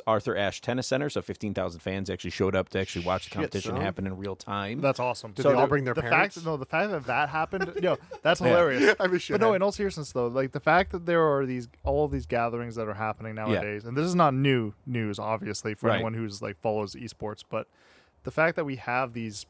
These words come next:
Speaker 3: prominent locations that are catering to esports,
Speaker 1: Right.
Speaker 3: where people actually go to watch it happen, like, that's something else, right?
Speaker 2: My only concern, which is, I don't wanna call it an issue 'cause it's not an issue for me personally,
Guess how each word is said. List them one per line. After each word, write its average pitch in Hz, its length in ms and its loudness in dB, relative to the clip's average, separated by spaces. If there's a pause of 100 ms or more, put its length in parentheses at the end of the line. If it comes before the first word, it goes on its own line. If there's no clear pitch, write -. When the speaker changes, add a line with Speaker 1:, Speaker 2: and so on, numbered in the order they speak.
Speaker 3:
prominent 120 420 -4
locations 104 680 -6
that 104 180 -2
are 101 320 -2
catering 107 420 -6
to 104 460 -10 (340)
esports, 107 600 -6
Speaker 1:
Right. 110 240 2 (320)
Speaker 3:
where 135 120 -2
people 151 300 0
actually 131 220 2
go 127 180 2
to 113 80 0
watch 101 560 -2
it 110 80 -4
happen, 101 480 -10 (480)
like, 120 120 -8
that's 185 220 -2
something 151 400 2
else, 110 360 -6
right? 113 260 -8 (500)
Speaker 2:
My 160 200 2
only 196 260 0
concern, 139 1000 0
which 127 200 0
is, 135 300 0
I 131 80 -2
don't 151 120 4
wanna 131 180 2
call 117 240 0
it 98 60 0
an 98 80 -4
issue 104 260 0
'cause 104 200 -4
it's 98 120 -8
not 147 120 0
an 98 60 -4
issue 101 260 -2
for 131 160 -2
me 127 120 2
personally, 131 480 -2